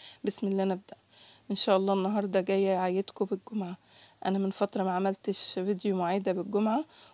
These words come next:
وكل جمعة وانتوا بألف خير وإلى الله أقرب، وتقبل الله طاعتكم. هسيبكم مع بعض من صور الحاجات اللي عملناها سوا مع بعض على القناة،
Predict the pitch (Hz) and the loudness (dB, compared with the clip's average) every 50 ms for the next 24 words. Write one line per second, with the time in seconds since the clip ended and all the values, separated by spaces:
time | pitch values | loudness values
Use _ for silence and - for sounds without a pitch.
0 | _ - 196 196 - - 220 208 208 208 202 196 185 180 202 202 196 175 190 196 | _ -6 -6 -6 -2 2 2 2 4 4 2 2 2 2 0 2 2 2 2 2
1 | 202 208 - - 190 - 185 196 - - 196 - - 202 185 185 196 170 - 196 | 0 0 -2 -4 -4 -2 -4 -4 -4 -6 -8 -6 -4 -4 -2 -2 -2 -4 -4 -2
2 | 202 180 190 190 190 185 196 - - 208 - - 220 214 208 202 - - - - | -2 -2 0 0 0 -2 -2 -4 -6 -6 -2 -2 0 0 0 -2 -6 -14 -20 -20
3 | - - - - - _ - 190 202 - 196 - - 208 185 180 202 196 185 190 | -20 -20 -20 -20 -12 _ -4 -4 -2 -2 -2 2 4 4 4 6 4 4 4 6
4 | 190 190 190 - 196 165 170 180 - - - - - 214 - _ _ - - - | 4 4 4 2 2 2 2 0 -2 -6 -12 -10 -10 -10 -12 _ _ -20 -20 -20
5 | - - _ - - 214 196 - 202 - - - 220 220 214 202 196 202 208 220 | -20 -20 _ -2 0 0 0 0 -4 -4 -4 -2 0 2 4 4 4 4 4 2
6 | 208 - 180 190 202 196 202 190 208 202 196 196 190 - - 208 196 190 190 196 | 0 0 2 4 6 6 6 4 2 0 0 0 -2 0 0 2 4 4 2 0
7 | 214 - - - 175 190 190 - - 185 190 196 - - 208 196 196 180 185 180 | -2 -8 -8 -6 -4 -4 -2 -2 -2 0 0 0 0 0 0 0 0 0 0 0
8 | 185 190 196 208 208 202 - - 185 185 185 185 170 170 175 196 196 208 202 190 | 0 0 0 0 0 -2 -2 0 0 0 0 0 -2 0 2 2 2 2 2 0
9 | 208 175 180 180 180 180 185 180 180 180 175 175 175 180 185 - - 180 185 202 | 0 0 0 0 0 0 0 0 0 -2 -2 -2 -4 -4 -6 -4 -2 0 0 2
10 | 220 262 311 | 0 0 -2